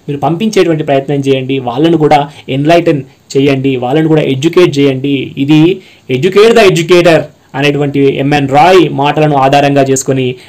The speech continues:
నేను ఈ రకమైనటువంటి YouTube ఛానల్ను ఏర్పాటు చేయడం, అందులో ఈ విషయాలన్నింటినీ కూడా, ఆ, చెప్పడం అనేటువంటిది జరుగుతుంది. కాబట్టి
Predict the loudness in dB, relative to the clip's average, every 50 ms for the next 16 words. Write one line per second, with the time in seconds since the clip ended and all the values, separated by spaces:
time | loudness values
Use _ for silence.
0 | _ -10 -8 -6 -6 -6 -8 -8 -12 -18 _ -8 -6 -4 -4 -4 -4 -4 -4 -4
1 | -4 -6 -8 -6 -6 -6 -6 -6 -8 -6 -6 -6 -4 -4 -4 -4 -4 -6 -6 -6
2 | -4 -4 -4 -4 -4 -4 -2 -4 -4 -2 -2 0 0 0 -2 -4 -8 -12 _ _
3 | -8 -6 -4 -2 -2 -2 -2 -4 -8 -14 _ _ -4 -2 -2 -2 -2 0 2 2
4 | 2 2 2 0 0 -2 -2 -2 -2 -2 -2 0 0 2 2 2 0 -2 -8 _
5 | _ _ -10 -10 -8 -6 -6 -2 0 0 0 0 0 0 -2 -4 -2 0 0 0
6 | 0 -2 -8 -16 _ -4 -2 0 0 0 0 -2 -2 -2 0 0 0 0 -2 -2
7 | -2 -2 -2 -2 0 2 4 6 6 4 4 0